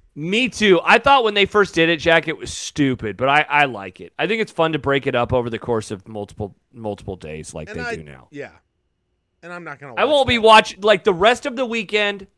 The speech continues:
Speaker 1: Like, tomorrow, I'll watch basketball, and so I will follow the draft on my phone,
Speaker 2: Yeah.
Speaker 1: like, just scrolling. Saturday, it, it,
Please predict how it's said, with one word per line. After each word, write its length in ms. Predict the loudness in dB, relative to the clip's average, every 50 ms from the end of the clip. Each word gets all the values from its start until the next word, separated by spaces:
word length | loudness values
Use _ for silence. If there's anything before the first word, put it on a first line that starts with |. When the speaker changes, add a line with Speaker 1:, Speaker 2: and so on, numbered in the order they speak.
| _ -6
Speaker 1:
Like, 140 | -4 -2
tomorrow, 560 | -2 -2 -2 0 4 6 8 8 8 8 6 6
I'll 260 | 4 4 4 6 6
watch 280 | 6 4 4 2 0
basketball, 800 | -2 0 2 2 2 0 -2 -6 -6 -2 2 4 4 4 4 2 0
and 120 | -6 -8
so 160 | -4 0 2
I 140 | 4 4 4 4
will 140 | 0 -4
follow 440 | -4 -2 2 2 4 4 2 2 0 -2
the 100 | -4 -4
draft 340 | -4 -2 -2 -2 -2 0 -2
on 140 | -4 -4 -4
my 140 | -8 -10
phone, 580 | -12 _ _ -2 -2 0 0 0 0 -2 -4 -6
Speaker 2:
Yeah. 140 | -10 -10 -6
Speaker 1:
like, 220 | -6 -6 -6 -6 -8
just 240 | -10 -10 -10 -10 -12 -14 -14 -12
scrolling. 540 | -8 -4 -2 0 0 0 0 -2 -4 -6 -10 -16 _ _ _ _ _ _ _ _ _ 2
Saturday, 640 | 4 6 6 8 8 6 6 6 4 4 2 0
it, 100 | 0 -4 -4
it, 280 | -4 -4 -4 -6 _